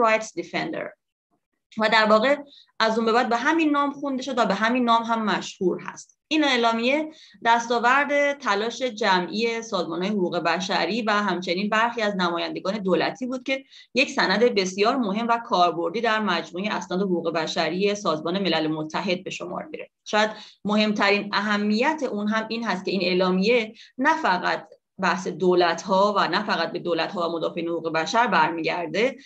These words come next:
بلکه همهٔ افراد انسانی رو مورد خطاب تعهدات خودش قرار میده. و اما مهمترین حقوقی که این اعلامیه برای مدافعین حقوق بشر برمیشمره چیا هستن؟ یک،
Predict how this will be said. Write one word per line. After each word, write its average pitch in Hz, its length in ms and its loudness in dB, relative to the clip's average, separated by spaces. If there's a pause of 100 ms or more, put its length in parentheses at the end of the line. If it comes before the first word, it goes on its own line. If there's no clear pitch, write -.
(200)
بلکه 285 320 0
همهٔ 269 580 2
افراد 208 440 0 (140)
انسانی 190 500 -2
رو 294 120 -2
مورد 247 320 0
خطاب 226 500 -2
تعهدات 185 680 -2
خودش 185 460 -2
قرار 170 320 -6
میده. - 280 -14 (560)
و 214 220 4
اما 320 460 4
مهمترین 254 520 2
حقوقی 285 280 -2
که 339 60 -8
این 311 200 -4
اعلامیه 226 420 2
برای 240 280 2
مدافعین 208 640 -2
حقوق 190 300 -4
بشر 185 400 2
برمیشمره 175 680 0
چیا 185 380 -2
هستن؟ - 560 -10 (600)
یک، 302 380 -4